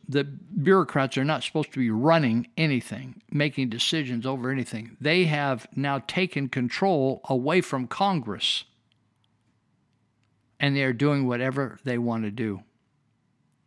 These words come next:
So that's the, uh, Joni Ernst. I think she serves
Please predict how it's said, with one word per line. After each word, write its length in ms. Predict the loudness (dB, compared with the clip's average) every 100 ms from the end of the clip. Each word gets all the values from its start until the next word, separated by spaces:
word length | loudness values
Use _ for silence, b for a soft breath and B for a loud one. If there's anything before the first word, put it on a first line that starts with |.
| _ _ _ _ _ _ _ _ _ _ _ _ _ _ _ _ _ _ _ _ _ _ _ _ _ _ _ _ _ _ _ _ _ _ _
So 400 | 2 4 4 0 -6 -2
that's 320 | -2 -2 -4
the, 240 | -2 -2
uh, 220 | -2 -4 -8 -12 -20 -20 _
Joni 500 | -2 0 2 0 -4 -8 _ _ _
Ernst. 560 | -2 -2 -4 -6 -6 -12 B B _ _ _ _ _ _ _ _
I 40 |
think 200 | -16 -12
she 200 | -6 -6
serves 680 | -4 -4 -2 -2 -4 -6 -8